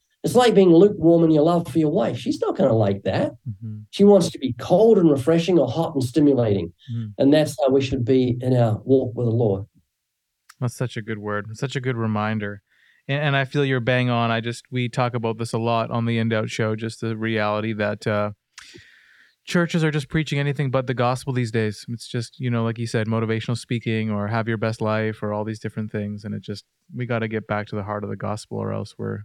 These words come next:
Speaker 2: we're, what we win them with is what we win them to.
Speaker 1: That's
Speaker 2: And,
Speaker 1: so
Speaker 2: uh,
Speaker 1: true.
Speaker 2: yeah. And so that's such a good word. So, uh, so then, okay, if you're not winning the lost and loving the lost and reaching the lost,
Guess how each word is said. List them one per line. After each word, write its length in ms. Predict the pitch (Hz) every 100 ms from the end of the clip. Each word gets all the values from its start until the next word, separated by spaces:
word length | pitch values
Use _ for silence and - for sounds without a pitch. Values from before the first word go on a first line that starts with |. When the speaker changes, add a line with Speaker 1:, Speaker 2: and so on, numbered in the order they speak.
| -
Speaker 2:
we're, 260 | 110 107
what 240 | 107 127 143
we 100 | 139
win 260 | 127 143
them 200 | 147 139
with 180 | 131 131
is 80 | 123
what 100 | 123
we 80 | 123
win 200 | 123 123
them 160 | 117
to. 280 | 110 104 101 - - _ _ _ _ _ _
Speaker 1:
That's 180 | - 117
Speaker 2:
And, 80 | 110
Speaker 1:
so 100 | 131
Speaker 2:
uh, 100 | 104 104
Speaker 1:
true. 100 | 82 -
Speaker 2:
yeah. 160 | 120 107 -
And 160 | 117
so 380 | 117 120 110 110 -
that's 260 | 127 120 -
such 180 | 123
a 60 | 120
good 140 | 113 107
word. 280 | 107 104 - - -
So, 360 | - 185 180 -
uh, 160 | 170 175
so 200 | - 175
then, 260 | 170 175 170
okay, 380 | 165 147 156 165
if 180 | 151
you're 140 | 156 151
not 360 | 151 170 180 - _ _
winning 560 | 190 131 135 151 156 151
the 100 | 139
lost 460 | 131 131 135 135
and 160 | 123 117
loving 260 | 131 135 135
the 100 | 123
lost 480 | 123 127 127 127
and 200 | 113 110 120
reaching 420 | 120 143 131 135
the 100 | 123
lost, 480 | 120 117 117 -